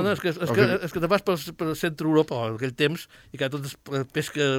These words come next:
Speaker 1: menjaves són, eren de rodajes, que tots.
Speaker 2: Sí, sí,
Speaker 1: Això
Speaker 2: sí.
Speaker 1: de triar espines és complicat. Eh, tampoc els agradava molt la sal d'oliva, tampoc no els agradava massa als alemans. I els ais, ni, oblida-te'n, que fa mal olor. Ara ja la cosa s'ha canviat, però un
Speaker 2: Però
Speaker 1: temps
Speaker 2: què, a veure, què faríem a Formentera sense peix amb espines, sense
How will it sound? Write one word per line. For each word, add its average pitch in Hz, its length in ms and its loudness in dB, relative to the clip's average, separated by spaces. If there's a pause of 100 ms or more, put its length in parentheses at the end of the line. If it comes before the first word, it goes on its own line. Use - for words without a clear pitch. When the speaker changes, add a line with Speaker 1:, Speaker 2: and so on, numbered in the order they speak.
Speaker 1:
menjaves 143 400 -2
són, 147 160 -4
eren 156 240 -2
de 127 80 -2
rodajes, 117 400 -4
que 107 160 -10
tots. 101 320 -12
Speaker 2:
Sí, 104 320 0
sí, 92 220 -4
Speaker 1:
Això - 160 0
Speaker 2:
sí. 165 80 4
Speaker 1:
de - 80 0
triar 165 180 0
espines 175 480 0
és 147 400 -2
complicat. 139 540 -2 (500)
Eh, 110 160 -10
tampoc 139 480 -2
els 139 80 -6
agradava 147 400 2
molt 143 320 -2
la 139 80 -10
sal 139 240 -2
d'oliva, 143 320 2
tampoc 139 320 -2
no 135 80 -4
els 127 80 -4
agradava 131 320 0
massa 131 160 -6
als 120 160 -6
alemans. 139 460 -2 (580)
I 117 80 -6
els 120 160 -6
ais, 160 240 2
ni, 151 160 -2
oblida-te'n, 123 560 0
que - 80 -12
fa 135 160 -4
mal 123 240 -6
olor. 135 240 0 (720)
Ara 135 140 2 (100)
ja 127 160 0 (320)
la 143 160 -6
cosa 139 240 0
s'ha 139 240 -2
canviat, 127 320 2
però 113 160 -4
un 107 80 -8
Speaker 2:
Però - 160 4
Speaker 1:
temps 196 80 2
Speaker 2:
què, 135 160 2
a 117 80 2
veure, 135 160 8
què 123 160 -4
faríem 151 320 4
a 98 80 0
Formentera 104 480 0
sense 113 240 -2
peix 113 240 0
amb 110 80 2
espines, 110 480 0
sense 110 320 -2